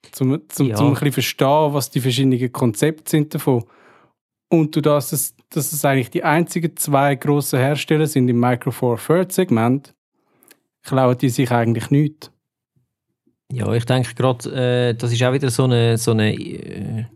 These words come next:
Speaker 2: eine Kuchengeschichte, oder? Wir, sie teilen sich auch bewusst ein bisschen auf, dass die einen sagen,
Speaker 1: Auf jeden
Speaker 2: hey, schau,
Speaker 1: Fall.
Speaker 2: wir sind einfach, äh, wir filmen besser und die anderen machen die besseren Fotos und sie haben aber mehr oder weniger den gleichen Ansatz. Ich meine, du kannst das natürlich,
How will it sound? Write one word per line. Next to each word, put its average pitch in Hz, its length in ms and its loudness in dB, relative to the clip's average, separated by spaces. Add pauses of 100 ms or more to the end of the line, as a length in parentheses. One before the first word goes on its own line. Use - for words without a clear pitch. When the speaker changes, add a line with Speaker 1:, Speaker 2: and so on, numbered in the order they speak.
(760)
Speaker 2:
eine 113 100 -2
Kuchengeschichte, 143 720 0
oder? 131 240 0
Wir, 120 120 0
sie 120 160 -4
teilen 120 280 2
sich 120 160 -2
auch 120 80 2
bewusst 120 440 -2
ein 117 80 0
bisschen 127 320 0
auf, 113 140 -4
dass 107 200 -4
die 117 140 2
einen 113 200 2
sagen, 117 300 0
Speaker 1:
Auf 110 60 -2
jeden 117 100 0
Speaker 2:
hey, 117 60 -2
schau, 131 100 0
Speaker 1:
Fall. 131 120 0
Speaker 2:
wir 120 60 0
sind 120 200 0
einfach, 117 300 0
äh, 113 360 0
wir 123 100 -2
filmen 165 380 0
besser 185 400 -2
und 139 140 -2
die 127 80 0
anderen 135 520 0
machen 123 220 -2
die 123 100 -4
besseren 120 340 -2
Fotos 170 480 0
und 127 140 0
sie 131 100 0
haben 123 100 0
aber 120 160 0
mehr 127 160 0
oder 127 120 0
weniger 120 240 0
den 107 120 -2
gleichen 120 260 0
Ansatz. 131 440 0
Ich - 40 -10
meine, 110 140 2
du 117 80 0
kannst 117 240 -2
das 117 100 -2
natürlich, 113 420 -2